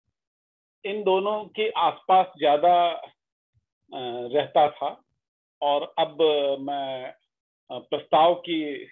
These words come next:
जरिए सारी बातों को आगे बढ़ाने पर बड़ी, अ, एक विश्वास के साथ अग्रसर हो सकूंगा।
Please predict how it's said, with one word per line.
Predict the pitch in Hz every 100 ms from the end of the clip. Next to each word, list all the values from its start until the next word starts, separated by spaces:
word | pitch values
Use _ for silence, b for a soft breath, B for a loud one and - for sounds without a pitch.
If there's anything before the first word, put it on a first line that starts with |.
| _ _ _ _ _
जरिए | 131 147 147 160
सारी | 156 139 151
बातों | 143 135 151 143
को | 156 143 107 - _ _ _ -
आगे | 135 135 156
बढ़ाने | 147 131 143 151
पर | 147 131 131 -
बड़ी, | 131 131 131 - _ _ _ _ _
अ, | 107 98 92 92 92 - _ _ _ -
एक | 139 -
विश्वास | 135 135 160 170 180 -
के | 160
साथ | 135 120 - - _ _ _ _ _ _ _ _ _ _ _ _ _ _ _ _ _ 151
अग्रसर | 135 139 180
हो | 135 143
सकूंगा। | 156 147 139 131 143